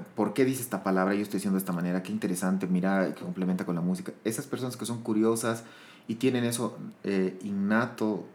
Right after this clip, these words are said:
de, de poder encontrar cositas que hasta a veces a uno lo sorprenden, esas son las personas ideales, ¿no? Para la música.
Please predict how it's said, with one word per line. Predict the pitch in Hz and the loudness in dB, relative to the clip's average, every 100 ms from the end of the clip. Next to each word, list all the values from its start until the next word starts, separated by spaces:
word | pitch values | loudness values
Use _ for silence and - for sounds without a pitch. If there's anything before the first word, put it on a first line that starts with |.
| - | -12
de, | 92 92 85 | -2 0 2
de | 92 | 0
poder | - 98 101 104 - - | 0 2 4 2 0 -4
encontrar | 98 95 95 92 104 107 107 - - - - | -4 -2 0 0 4 4 4 0 -10 -20 -8
cositas | 95 - 123 - 135 - - - - - - - - - - - - - | -6 -4 -4 -2 -2 -4 -14 -20 -20 -20 -20 -20 -20 -20 -20 -20 -20 -4
que | 101 | -2
hasta | 98 92 | 2 4
a | |
veces | 95 101 101 | 4 4 0
a | |
uno | 101 104 | 0 2
lo | 92 | 0
sorprenden, | 90 90 - 95 110 - | -2 -4 0 0 0 -2
esas | 98 - | -6 -8
son | 104 - | -6 -6
las | - | -6
personas | - 190 90 90 | -8 -8 -8 -8
ideales, | 85 80 - 92 | -10 -8 -6 -8
¿no? | - | -8
Para | - 92 | -8 -4
la | |
música. | - - - - | -4 -6 -10 -14